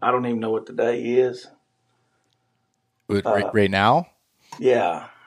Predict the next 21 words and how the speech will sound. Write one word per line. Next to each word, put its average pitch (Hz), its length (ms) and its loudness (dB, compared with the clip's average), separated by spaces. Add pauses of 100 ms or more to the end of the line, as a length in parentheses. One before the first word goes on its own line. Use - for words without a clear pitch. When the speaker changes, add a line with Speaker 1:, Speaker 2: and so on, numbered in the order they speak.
(120)
Speaker 2:
It's - 160 -8
the 92 80 -4
twenty-ninth 117 600 2
of 101 60 -4
January 98 560 0
when 90 120 -4
we're 87 60 -6
recording 90 420 -4
this. 90 240 -14
Speaker 1:
Yeah, 123 260 -2
so, 113 520 -6 (1700)
heck, - 300 -4
for 123 340 -6
ten 151 320 0
days 139 340 4
after 113 280 -4
season, 131 540 -2 (840)
hell, 113 200 -2
I 107 140 4
was 104 200 -2
sick. 143 640 2